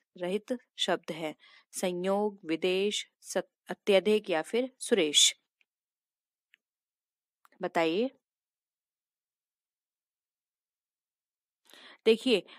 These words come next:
आप सबका वो कर लीजिए, आप जब उनको, अ, विभाजित करेंगे तो उनका मीनिंग आना चाहिए। जैसे संयोग, स धन योग, ठीक है? विदेश, वि धन देश, तो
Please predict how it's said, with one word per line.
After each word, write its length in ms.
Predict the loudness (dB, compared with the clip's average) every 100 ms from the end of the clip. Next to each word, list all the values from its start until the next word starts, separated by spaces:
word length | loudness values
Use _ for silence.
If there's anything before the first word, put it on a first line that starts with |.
| -2
आप 160 | 0 0
सबका 380 | -2 -2 0 0
वो 160 | 2 0
कर 180 | 2 2
लीजिए, 520 | 2 -2 2 2 0 -6 _
आप 200 | -2 -2 -4 -6
जब 180 | -4
उनको, 320 | -4 -8 -4 -4
अ, 200 | -4 -6 -6
विभाजित 540 | -4 0 2 2 0
करेंगे 500 | 0 -2 -2 -6 -8 -4
तो 140 | -4
उनका 240 | -4 -4 -4
मीनिंग 300 | -2 -2 -2
आना 180 | -2 -4
चाहिए। 200 | -6 -6
जैसे 220 | -4 -2
संयोग, 480 | -2 -2 -2 -6 -6 _ -20 -20 _ _ -4
स 180 | 2 6 6 2
धन 440 | 0 2 2 0 -6 -6
योग, 400 | 2 4 4 -2 -18 _
ठीक 140 | -2 0
है? 100 | 0 -2 -20 -20 _ 2
विदेश, 460 | 4 6 2 0 -6 -14
वि 320 | -2 0 2
धन 300 | 0 0 0 -4 -6 0
देश, 380 | 2 4 0 -2 _
तो 120 | -8